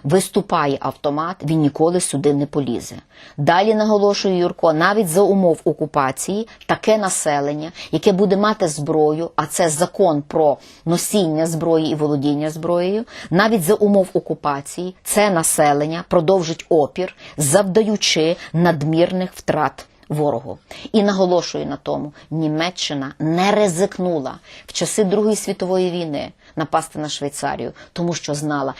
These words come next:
що всі чоловіки в Швейцарії озброєні, і всі чоловіки навчені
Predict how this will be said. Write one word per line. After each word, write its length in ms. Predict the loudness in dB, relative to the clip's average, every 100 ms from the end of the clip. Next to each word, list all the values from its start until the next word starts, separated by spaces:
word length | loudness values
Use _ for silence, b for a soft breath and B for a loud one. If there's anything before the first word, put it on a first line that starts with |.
| B
що 280 | -8 -4 -4
всі 340 | -4 -4 -4
чоловіки 540 | -4 -6 -4 -6 -6 -8
в 80 |
Швейцарії 640 | -6 -8 -8 -4 -4 -4 -6 B -6
озброєні, 760 | -6 -4 -2 0 0 -2 -6 B
і 80 | -4
всі 240 | -4 -4 -4
чоловіки 640 | -2 -4 -4 -6 -6 -6 B B
навчені 680 | -2 0 0 -2 -4 -4